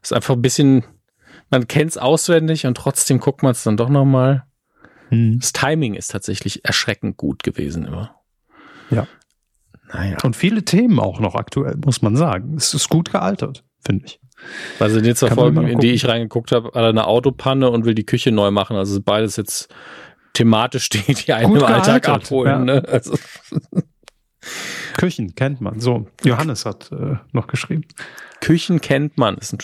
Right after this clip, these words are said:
Speaker 1: ein schöner Slogan. Ähm, ja, Johannes schreibt, „Danke für die Folge. Könnt ihr mich unwissenden Menschen aufklären, <laughs> warum Herr Hammes in Star Wars und YouTube und TikTok-Ads zu sehen ist?“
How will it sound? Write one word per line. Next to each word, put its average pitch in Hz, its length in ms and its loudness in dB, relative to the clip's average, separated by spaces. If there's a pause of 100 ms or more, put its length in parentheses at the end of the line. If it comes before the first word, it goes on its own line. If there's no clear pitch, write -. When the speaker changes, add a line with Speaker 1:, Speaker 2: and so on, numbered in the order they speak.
Speaker 1:
ein 117 80 0
schöner 135 260 2
Slogan. 113 340 -2 (680)
Ähm, 110 640 2
ja, 120 160 2
Johannes 127 300 0
schreibt, 147 300 2
„Danke 160 300 -2
für 196 80 -6
die 185 60 0
Folge. 143 500 2 (140)
Könnt 151 320 2
ihr 151 140 6
mich 147 260 4
unwissenden 185 680 6
Menschen 156 380 4
aufklären, 123 640 2 (200)
<laughs> - 200 -20
warum 127 320 2
Herr 123 120 4
Hammes 135 300 0
in 117 60 -8
Star 117 280 2
Wars 139 160 0
und 120 100 0
YouTube 135 340 2
und 113 100 0
TikTok-Ads - 600 -4
zu 98 100 -2
sehen 92 240 0
ist?“ 85 180 -6